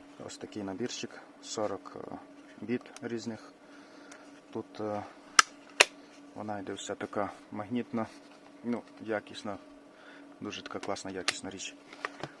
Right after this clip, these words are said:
Так, е, тут, в принципі, вказано сорок предметів.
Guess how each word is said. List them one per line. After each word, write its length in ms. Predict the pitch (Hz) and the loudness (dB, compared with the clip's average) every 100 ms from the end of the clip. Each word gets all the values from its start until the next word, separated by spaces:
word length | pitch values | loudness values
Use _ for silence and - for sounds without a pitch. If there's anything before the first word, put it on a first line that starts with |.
| - - - - - - - - - - | -14 -14 -14 -14 -14 -14 -14 -16 -16 -4
Так, 380 | 110 98 - 98 | 0 0 0 0
е, 420 | 113 113 110 107 107 - - - - - | 4 4 4 2 -2 -8 -12 -14 -14 0
тут, 180 | 127 - | 0 6
в 20 | |
принципі, 440 | 127 123 - 113 | 8 8 6 2
вказано 580 | 113 120 110 110 107 104 - - - - | 4 6 6 4 2 2 -4 -14 -12 -2
сорок 400 | - 110 101 - | 6 6 6 0
предметів. 560 | 135 127 127 - 117 | 6 8 8 8 0